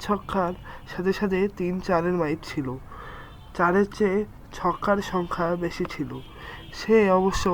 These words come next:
ছক্কা মারতে অনেক পছন্দ করে। তবে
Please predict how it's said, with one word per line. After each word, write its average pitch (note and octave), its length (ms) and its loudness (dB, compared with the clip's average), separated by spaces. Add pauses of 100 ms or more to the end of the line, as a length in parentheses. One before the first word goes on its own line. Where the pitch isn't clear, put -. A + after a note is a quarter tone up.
(160)
ছক্কা F3+ 400 -2
মারতে F3+ 280 4 (180)
অনেক E3+ 160 -2 (100)
পছন্দ F3 360 0 (140)
করে। C3+ 200 0 (760)
তবে G3 300 10